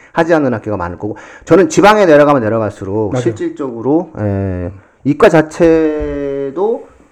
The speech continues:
Speaker 1: 별로 없고. 그러니까 이게 청취자분들이 뭘 기억하셔야 되냐면 지금 인구 감소 때문에
Speaker 2: 음.
Speaker 1: 한 학교에 이백육십 명이에요. 한 학교에 이백육십 명이면 우리가 산술적으로 오 대 오만 놓고 보더라도 백삼십 밖에 안 돼요. 백삼십 명.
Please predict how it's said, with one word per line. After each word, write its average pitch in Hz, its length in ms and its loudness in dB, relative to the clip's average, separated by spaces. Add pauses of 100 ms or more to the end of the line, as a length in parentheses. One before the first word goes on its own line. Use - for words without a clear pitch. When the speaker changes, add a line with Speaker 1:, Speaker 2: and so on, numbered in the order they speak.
Speaker 1:
별로 170 200 -4
없고. - 260 -8
그러니까 165 100 4 (100)
이게 180 340 0 (280)
청취자분들이 214 500 -2
뭘 139 180 -4
기억하셔야 127 500 -6
되냐면 107 480 -10
지금 - 180 -2
인구 202 180 4
감소 165 320 0
때문에 92 300 -10 (300)
Speaker 2:
음. 110 160 -10 (100)
Speaker 1:
한 240 180 -2
학교에 254 280 0 (200)
이백육십 170 540 -4
명이에요. 101 680 -6 (420)
한 233 160 4
학교에 254 180 4
이백육십 151 460 0
명이면 127 540 -4 (460)
우리가 165 200 -2
산술적으로 226 640 2
오 123 220 4
대 247 100 6
오만 185 280 6
놓고 110 220 -2
보더라도 92 800 -4 (200)
백삼십 220 400 -2
밖에 - 200 -4
안 87 160 -10
돼요. 104 460 -10 (140)
백삼십 127 360 -2
명. 95 360 -16